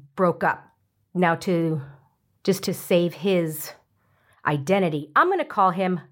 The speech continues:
Marky Mark <laughs> today. And if you don't know who Marky Mark is, get out your phones and Google. He's Mark Wahlberg of The Wahlbergs, if you watch M T V, The Wahlbergs. And in the nineties,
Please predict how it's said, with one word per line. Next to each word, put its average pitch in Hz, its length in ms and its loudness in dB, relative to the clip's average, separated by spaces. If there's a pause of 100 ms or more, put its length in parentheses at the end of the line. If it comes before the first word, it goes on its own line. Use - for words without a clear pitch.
Marky 175 360 2
Mark 143 520 -4
<laughs> - 80 -18
today. 185 680 0 (640)
And 247 260 2
if 269 280 2
you 202 160 -8
don't 508 100 4
know 494 180 4
who 359 60 2
Marky 285 300 2
Mark 233 320 2
is, 180 380 0 (460)
get 190 200 0
out 415 200 2
your 427 120 2
phones 240 640 4
and 190 300 0
Google. 208 720 2 (180)
He's 180 260 0
Mark 170 280 0
Wahlberg 175 500 2
of 151 140 -8
The 156 100 0
Wahlbergs, 160 560 2
if 151 100 0
you 160 120 0
watch 151 320 0
M 156 180 2
T 156 180 0
V, 147 380 0 (380)
The 151 120 0
Wahlbergs. 151 720 0 (100)
And 151 460 2 (160)
in 160 140 2
the 160 80 2
nineties, 147 640 0